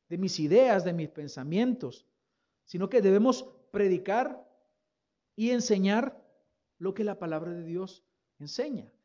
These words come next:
Y parte de esa revelación es lo que hemos visto hace un momento, que la fe sin obras es muerta, porque la fe viene acompañada de obras.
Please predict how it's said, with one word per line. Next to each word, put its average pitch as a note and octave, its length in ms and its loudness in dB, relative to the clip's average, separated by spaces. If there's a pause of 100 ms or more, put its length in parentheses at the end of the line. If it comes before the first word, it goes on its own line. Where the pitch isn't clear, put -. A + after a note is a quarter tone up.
(120)
Y A3 120 -2
parte C#4 540 0
de G3+ 120 8
esa A#3+ 220 4
revelación F#3+ 960 2 (800)
es F#3+ 160 -4
lo A3+ 80 2
que A3+ 100 4
hemos G#3+ 280 2
visto A#3 420 0
hace E3+ 180 -2
un G3+ 80 4
momento, F#3+ 580 2 (380)
que B3 440 -2
la D#3 280 -2
fe C4+ 380 2 (240)
sin G#3+ 320 0
obras C3+ 560 -2 (240)
es C3 140 -18
muerta, G3 420 -8 (760)
porque D#3 260 -8
la D3+ 140 0
fe A3 240 2
viene G#3+ 240 2
acompañada F#3+ 920 -2
de C3 180 -8
obras. - 640 -10